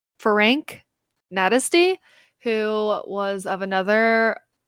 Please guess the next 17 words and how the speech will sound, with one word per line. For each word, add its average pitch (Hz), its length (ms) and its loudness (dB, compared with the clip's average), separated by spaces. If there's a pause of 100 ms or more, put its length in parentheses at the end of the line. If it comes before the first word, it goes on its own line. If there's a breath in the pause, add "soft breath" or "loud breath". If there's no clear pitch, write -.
(500)
aristocratic 208 880 0
Hungarian 208 600 -4
family. 196 520 -2 (540 loud breath)
Nearly 214 360 4
a - 80 2
year 196 320 0
or 240 40 -2
two 277 240 -4
later, 196 540 -2 (320 soft breath)
Elizabeth 220 520 0 (120)
basically 214 580 0
hooked 202 360 -4
up 202 260 0
with 202 140 -6
this 262 220 -2 (100)
<laughs> - 80 -8
lower 214 420 0